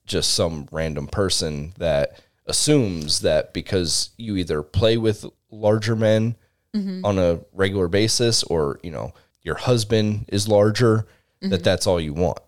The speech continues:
Speaker 2: Right.
Speaker 1: Y-, y-, you know, 'cause I'm sure
Speaker 2: I feel like I would be really pissed off if
Speaker 1: Yeah.
Speaker 2: somebody was to, you know, call out and be like, "This is what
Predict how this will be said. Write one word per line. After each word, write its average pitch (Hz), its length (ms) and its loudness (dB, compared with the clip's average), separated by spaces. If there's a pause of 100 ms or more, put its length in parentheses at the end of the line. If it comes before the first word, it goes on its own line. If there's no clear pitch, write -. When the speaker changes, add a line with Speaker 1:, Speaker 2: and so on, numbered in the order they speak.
(160)
Speaker 2:
Right. - 320 -8 (300)
Speaker 1:
Y-, - 240 -4 (120)
y-, 95 140 -4
you 98 60 -2
know, 73 180 0
'cause - 300 -2
I'm 104 140 0
sure 117 500 4 (380)
Speaker 2:
I 269 80 -2
feel 523 160 0
like 370 100 0
I 226 120 0
would 285 120 -2
be 240 100 -2
really 175 200 -2
pissed - 340 -10
off 160 460 -4 (400)
if 123 60 -6
Speaker 1:
Yeah. 123 260 4
Speaker 2:
somebody 180 520 -4 (240)
was 180 260 -6
to, 170 360 -4 (220)
you 190 80 -6
know, 160 160 -10
call 196 340 -2
out 160 440 0 (440)
and 202 140 -4
be 190 60 -2
like, 156 300 -4
"This 208 200 -2
is 170 240 -8
what 170 180 -10